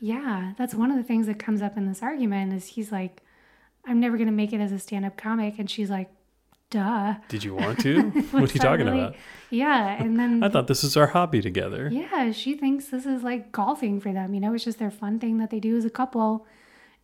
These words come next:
Speaker 1: And for Joel, it was very serious. So I think the lesson there is, my gosh, it is so important to make sure that you and your spouse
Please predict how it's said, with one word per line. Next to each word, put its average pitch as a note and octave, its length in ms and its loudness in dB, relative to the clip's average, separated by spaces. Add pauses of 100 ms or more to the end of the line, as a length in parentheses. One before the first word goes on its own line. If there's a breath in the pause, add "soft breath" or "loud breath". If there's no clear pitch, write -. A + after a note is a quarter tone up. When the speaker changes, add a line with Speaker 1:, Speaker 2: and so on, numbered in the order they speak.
Speaker 1:
And A3 280 2
for G#3+ 140 -6
Joel, B3+ 320 0
it A3 40 0
was G#3 120 -4
very G#3+ 260 -4
serious. G#3+ 640 -6 (960)
So A#3+ 440 -2 (160)
I C4+ 100 -4
think E4+ 180 0
the C#4 80 0
lesson A3 400 0
there A3 340 0
is, A3 220 -4
my A#3 380 -2 (160)
gosh, C4 360 -2
it E4+ 100 -6
is A3 200 -2
so C4+ 240 -2
important G#3 580 -4 (380 loud breath)
to A#3 100 -4
make A3 160 0
sure A3 200 -2
that G3+ 100 0
you A3 160 0
and G#3+ 120 2
your G3 140 -2
spouse G3+ 580 -2